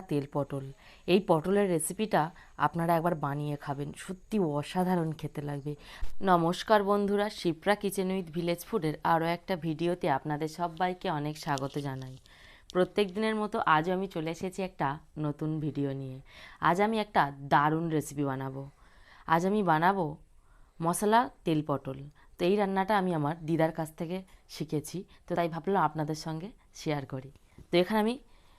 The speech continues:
কিছুটা পটল নিয়ে নিয়েছি, প্রায় আড়াইশো গ্রাম মতো।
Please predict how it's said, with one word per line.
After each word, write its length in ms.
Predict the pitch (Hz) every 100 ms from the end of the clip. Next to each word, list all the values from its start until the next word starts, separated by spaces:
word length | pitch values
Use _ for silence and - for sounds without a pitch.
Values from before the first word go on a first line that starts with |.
| _ - - - - - _ _ -
কিছুটা 260 | 196 208 208
পটল 240 | 180 156 180
নিয়ে 140 | 190 190 190
নিয়েছি, 320 | 185 185 269 403 _ -
প্রায় 200 | 165 160
আড়াইশো 300 | 156 156 165 160
গ্রাম 180 | 170 170 170
মতো। 180 | 170